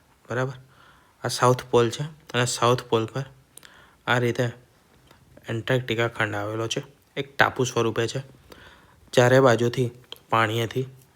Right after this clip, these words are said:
ઘેરાયેલો છે અને આખો ખંડ બરફનો જ બનેલો છે, બરાબર? ત્યાં સૌથી વધારે ઠંડી જોવા મળે છે.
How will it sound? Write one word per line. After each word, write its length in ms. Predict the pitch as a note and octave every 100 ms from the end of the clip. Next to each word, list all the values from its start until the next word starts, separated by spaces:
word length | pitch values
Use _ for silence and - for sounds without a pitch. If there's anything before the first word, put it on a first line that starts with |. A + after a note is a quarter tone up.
| -
ઘેરાયેલો 560 | A2+ A#2 A2 G#2 G#2 G2+
છે 160 | - - _ _ _ _ _ _ _ _ _ _ -
અને 160 | -
આખો 340 | C3 A#2+ - C3
ખંડ 320 | C3 C3 C3+ - - _ _ _ _
બરફનો 400 | B2+ B2+ C3+ C3
જ 20 |
બનેલો 400 | A#2+ A2 G#2+ -
છે, 120 | - - _ _ _ _ - _
બરાબર? 240 | B2+ C3+ C#3 - _ _
ત્યાં 180 | A#2 B2+
સૌથી 260 | A#2 A2+
વધારે 360 | A#2+ A2+ A2+ C3 C3 - -
ઠંડી 300 | A2+ A2 A2+
જોવા 220 | A2 G#2+
મળે 260 | A2 G#2+
છે. 100 | G#2+